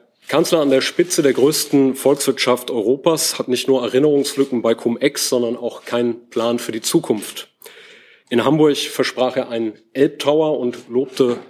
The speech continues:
René Benko über den grünen Klee. Heraus kam eine Bauruine. In Deutschland versprach er ein Wirtschaftswunder und wir stecken in der Rezession.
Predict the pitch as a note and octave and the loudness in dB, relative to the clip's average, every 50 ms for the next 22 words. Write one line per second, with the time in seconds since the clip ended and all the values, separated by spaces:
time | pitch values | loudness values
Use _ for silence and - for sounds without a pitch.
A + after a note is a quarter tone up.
0 | - - - - - B2 A#2+ A#2+ A#2 A#2 A2+ C3+ D3 - D3 B2+ A#2+ A#2+ A#2 A#2 | -20 -20 -20 -4 -2 2 2 2 2 2 2 2 2 2 0 0 0 0 0 -2
1 | - A2+ B2 A#2+ A#2+ A#2+ - - B2+ C#3 D#3+ C#3 C3 A2 A2 A2+ C3+ C3+ - - | -2 -2 -2 -2 -4 -4 -2 2 4 4 4 4 2 0 0 0 -2 -2 -4 -4
2 | B2 B2 A#2+ A#2 A2+ A2 G#2+ - A2+ B2+ D3 D3 D#3 D3+ C3+ C#3+ D3+ D3+ D3 D3 | -4 -4 -4 -4 -6 -6 -4 0 2 2 2 4 2 2 2 2 2 2 2 0
3 | D3 - - - _ _ _ _ _ A#2+ A#2 A#2+ A#2+ B2+ - - B2 A#2 - B2 | -2 -8 -16 -20 _ _ _ _ _ -6 -2 0 0 0 2 0 0 0 0 -2
4 | A2+ - - A2 A#2 A2+ - A#2+ A2 A2 A2 G2+ G2 B2 C3+ - C#3+ C3+ - - | -4 -4 -2 -2 0 0 0 -2 -2 -2 -2 0 0 0 0 2 0 -2 -2 -4
5 | - B2 B2+ C3+ C3 B2+ B2 B2+ B2 - - - - - - - - - B2 A#2 | -2 0 2 4 4 4 2 0 -2 -6 -14 -20 -20 -20 -20 -12 -6 -4 -2 0
6 | - D3+ - - - A2 - - A#2 G#2+ - - - - A#2+ A#2 A2+ G2 G#2+ G#2 | 0 0 0 0 0 -2 0 0 -2 -2 -2 -6 -10 -8 -6 -4 -4 -4 -6 -6
7 | - - G#2 - - - A2+ G#2 F2+ | -6 -6 -6 -6 -4 -4 -4 -4 -6